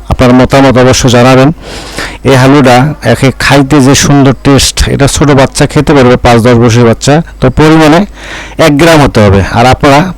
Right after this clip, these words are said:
পঞ্চাশ গ্রাম পরিমাণ প্রতিদিন সকালে একবার, রাত্রে একবার। তাহলে যদি আপনারা প্রতিদিন খুব দুর্বলতা রোগী হলে আপনারা একশো গ্রাম করে সকালে পঞ্চাশ গ্রাম, বিকেলে পঞ্চাশ গ্রাম।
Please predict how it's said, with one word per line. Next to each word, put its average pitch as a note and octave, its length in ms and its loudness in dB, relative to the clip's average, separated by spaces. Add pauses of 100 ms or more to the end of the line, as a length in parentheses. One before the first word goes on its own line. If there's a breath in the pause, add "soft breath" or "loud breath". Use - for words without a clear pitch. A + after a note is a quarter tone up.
পঞ্চাশ D#3 380 2
গ্রাম C#3 260 2
পরিমাণ C3+ 440 0 (160)
প্রতিদিন C#3+ 340 2
সকালে C3+ 380 0
একবার, C3+ 280 0
রাত্রে A2 260 0
একবার। F2+ 260 -2 (600 loud breath)
তাহলে C#3 160 0
যদি D#3 180 2
আপনারা D3 260 2
প্রতিদিন D3+ 460 0
খুব - 180 -2
দুর্বলতা D#3 520 2
রোগী C3+ 220 2
হলে D#3 300 2
আপনারা C#3 360 0
একশো D3 240 0
গ্রাম D3 220 2
করে D#3+ 140 2
সকালে C3+ 360 0
পঞ্চাশ C3 300 2
গ্রাম, D3+ 200 2
বিকেলে A#2 300 0
পঞ্চাশ G#2 300 0
গ্রাম। G2 260 0